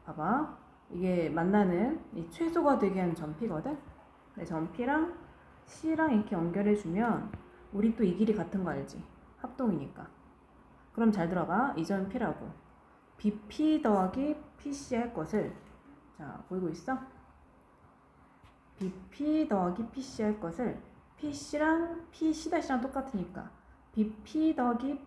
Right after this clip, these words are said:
피씨 다시 하면 되잖아. 근데 지금처럼 일직선으로 딱 있어야 최소지. 근데 아까 문제에서 그려놓은 대로 따라가잖아. 그러면 내가 이렇게 연결할 수 있지.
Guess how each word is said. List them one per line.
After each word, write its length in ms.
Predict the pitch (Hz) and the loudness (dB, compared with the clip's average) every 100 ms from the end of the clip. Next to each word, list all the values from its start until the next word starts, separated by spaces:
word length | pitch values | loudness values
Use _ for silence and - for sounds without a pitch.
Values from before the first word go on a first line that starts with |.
| - | -20
피씨 220 | - 302 | -14 -4
다시 180 | 320 311 | -2 0
하면 140 | 302 196 | 0 0
되잖아. 320 | 165 156 - - _ _ - _ _ - _ - - | 0 -8 -10 -20 _ _ -20 _ _ -20 _ -20 -18
근데 260 | - 247 254 | 2 4 4
지금처럼 960 | 254 190 226 247 247 208 202 208 208 175 - | 4 2 4 4 4 4 6 6 4 2 -2
일직선으로 720 | 254 294 320 285 240 220 226 | -2 0 -2 2 2 2 2
딱 260 | 330 359 233 | 2 2 2
있어야 320 | 185 240 233 | 0 -2 -2
최소지. 460 | 226 208 175 - - - - _ _ _ _ _ _ _ | -2 -4 -10 -14 -20 -20 -20 _ _ _ _ _ _ _
근데 180 | 214 208 | 0 2
아까 280 | 240 262 233 | 2 2 2
문제에서 480 | 180 202 262 240 - | 4 4 2 0 2
그려놓은 340 | 202 226 214 | 6 8 6
대로 160 | 202 180 | 4 0
따라가잖아. 800 | 226 208 190 185 262 180 - - - | 0 2 0 0 0 -2 -6 -16 -14
그러면 380 | 175 185 175 170 | -6 -4 -2 -2
내가 340 | 151 147 151 | -4 -6 -6
이렇게 420 | 156 160 175 - 151 | -4 -4 -6 -8 -8
연결할 320 | 151 160 165 | -6 -6 -6
수 100 | 165 | -10
있지. 580 | 139 - - 143 151 | -16 -16 -14 -10 -8